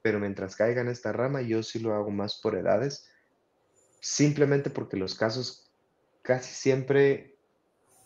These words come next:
me mueven más y pienso que tengo más experiencia y por lo mismo más motivación en hacerlos. Entonces, mis edades predilectas para trabajar es de veintiuno a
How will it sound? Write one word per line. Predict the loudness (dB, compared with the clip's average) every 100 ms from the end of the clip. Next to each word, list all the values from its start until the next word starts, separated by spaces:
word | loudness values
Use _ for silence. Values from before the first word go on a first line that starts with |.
| _ _ _ _ _ _ _ _ _ _ _ _ _ _ _ _ -12 -12 -12 _ _ _ -4
me | 0 4 4
mueven | 4 4 4 4
más | 2 0 -4 -6
y | -4
pienso | 0 -2 -2 -6
que | -6
tengo | -4 -4
más | -4 -4 -6
experiencia | -8 -4 0 0 -2 -2 -2
y | -2
por | -4 -4
lo | -4
mismo | -2 -2
más | -2 -2
motivación | -4 -4 -4 -2 -2
en | -2
hacerlos. | -4 -2 -2 -4 -8
Entonces, | -8 -2 -2 0 -4 -6 -16 _ _ _ _ _ -4
mis | 0 2 2
edades | 4 4 2
predilectas | 0 2 4 2 -2 -4
para | -2 -4 -2
trabajar | -4 -2 0 0 -2 -10 _ _ _ 0
es | 2 2 0 2
de | 2
veintiuno | 4 0 -2 -2 0 2 2 2 0 -2
a | -2 -2 -2 -2 -2 -2 -2 -2 -2 -2 -4 -6